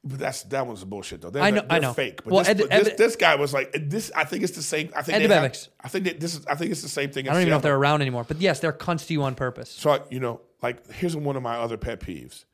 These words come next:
Speaker 1: If I'm ordering French fries, <laughs> motherfucker, bring the ketchup. Like, don't act, don't even ask. This
Speaker 2: Yeah.
Speaker 1: is carte blanche,
Speaker 2: You
Speaker 1: bitch.
Speaker 2: know.
Speaker 1: This is like, you know what I mean? You
Speaker 2: Yeah.
Speaker 1: know.
Speaker 2: Yeah, you know what comes with
Speaker 1: You know,
Speaker 2: it.
Speaker 1: and even if the person don't want it,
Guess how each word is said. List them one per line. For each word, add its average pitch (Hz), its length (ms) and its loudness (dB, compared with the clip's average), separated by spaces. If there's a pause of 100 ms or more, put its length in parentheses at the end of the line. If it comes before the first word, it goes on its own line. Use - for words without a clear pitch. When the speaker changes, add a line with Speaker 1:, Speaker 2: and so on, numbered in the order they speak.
(640)
Speaker 1:
If 147 240 0 (140)
I'm 190 320 4 (100)
ordering 170 460 2
French 160 320 0
fries, 107 600 -4 (200)
<laughs> 156 600 -12
motherfucker, 196 760 4
bring 190 200 6
the 175 80 2
ketchup. 147 540 -2 (920)
Like, 185 140 4
don't 269 260 6
act, 202 280 4
don't 269 180 8
even 254 220 6
ask. 175 460 6 (120)
This 151 100 0
Speaker 2:
Yeah. 147 140 4
Speaker 1:
is - 100 -2
carte 233 280 4
blanche, 202 360 4
Speaker 2:
You 175 180 4
Speaker 1:
bitch. 190 40 6
Speaker 2:
know. 139 300 4 (180)
Speaker 1:
This 233 160 2
is 226 100 -4
like, 226 320 4 (120)
you 202 180 -2
know 240 100 4
what 233 80 4
I 240 40 2
mean? 247 160 0
You 185 140 4
Speaker 2:
Yeah. 147 100 4
Speaker 1:
know. - 440 4
Speaker 2:
Yeah, 151 140 4
you 156 160 4
know 156 140 6
what 139 120 2
comes 131 200 -6
with 185 60 2
Speaker 1:
You 240 40 2
know, 247 80 4
Speaker 2:
it. 254 80 2
Speaker 1:
and 226 80 4
even 269 160 4
if - 60 -2
the 233 80 -2
person 226 260 0
don't 202 200 2
want 185 260 4
it, 208 200 -2